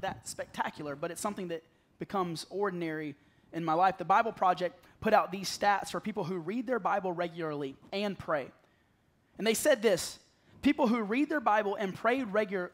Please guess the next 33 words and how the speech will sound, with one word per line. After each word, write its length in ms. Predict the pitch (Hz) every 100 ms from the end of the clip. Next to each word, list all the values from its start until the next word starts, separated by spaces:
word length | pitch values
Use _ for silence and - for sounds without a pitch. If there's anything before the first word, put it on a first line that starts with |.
| -
regularly 800 | 170 247 190 180 156 131 127 139 - - 170
are 120 | 170
two 300 | - 254 285
hundred 380 | 269 269 247 208
and 120 | 185
twenty-eight 500 | - 247 233 226 -
percent 360 | 196 214 214
more 480 | 180 185 214 269 294
likely 560 | 233 196 214 208 220 185
to 160 | 185
share 300 | 165 208 202
their 160 | 185 165
faith 320 | - 165 -
with 160 | 147 135
others." 360 | 117 104 - - _ _ _ _ _ _ _ -
People 260 | 285 285 247
who 140 | 247
read 280 | 220 277 269
their 100 | 254
Bible 380 | 226 233 226 220
and 180 | 214 -
pray 240 | 220 214
are 160 | 202 196
two 260 | - 302
hundred 260 | 269 269 233
and 120 | 208
thirty-one 460 | 247 254 254 240 240
percent 320 | 208 214 202 - -
more 360 | 190 254 302 277
likely 680 | 214 254 254 202 202 196 170 - -
to 100 | 202
disciple 480 | 180 - 175 156 127
others. 400 | 117 - -